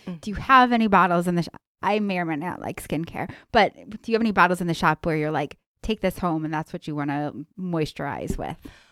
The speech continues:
Speaker 1: Well, we do carry a lot of, um, of, uh, olive oil-based cosmetic products, um, in terms of soaps and lotions, uh, bath gel.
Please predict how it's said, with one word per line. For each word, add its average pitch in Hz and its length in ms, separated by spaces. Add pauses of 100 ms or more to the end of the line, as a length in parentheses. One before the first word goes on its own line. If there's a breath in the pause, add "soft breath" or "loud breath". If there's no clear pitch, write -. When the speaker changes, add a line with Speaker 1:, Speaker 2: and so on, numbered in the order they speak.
(140 loud breath)
Speaker 1:
Well, 240 100
we 240 140
do 254 160
carry 190 300
a 165 60
lot 160 240
of, 151 280
um, 143 380 (840)
of, 147 240 (140)
uh, - 280
olive 147 260
oil-based 135 560 (180)
cosmetic 147 520
products, - 560 (120)
um, 147 560 (100)
in 156 120
terms 156 340
of 139 260 (100)
soaps - 580
and 147 180
lotions, - 640 (680)
uh, 139 440 (240)
bath 151 280
gel. - 280